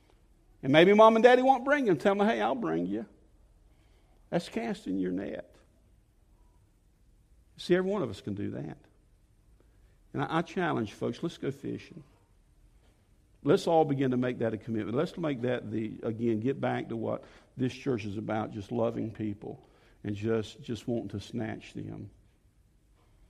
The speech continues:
for Jesus Christ. It takes effort. I make an appeal to another group today. There's some of you today that are here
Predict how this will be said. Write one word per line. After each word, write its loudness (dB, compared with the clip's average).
for -10
Jesus -10
Christ. -12
It -10
takes -2
effort. -6
I -2
make 6
an 4
appeal 4
to -2
another 0
group -4
today. -2
There's -8
some -6
of -6
you -4
today -4
that -6
are -6
here -6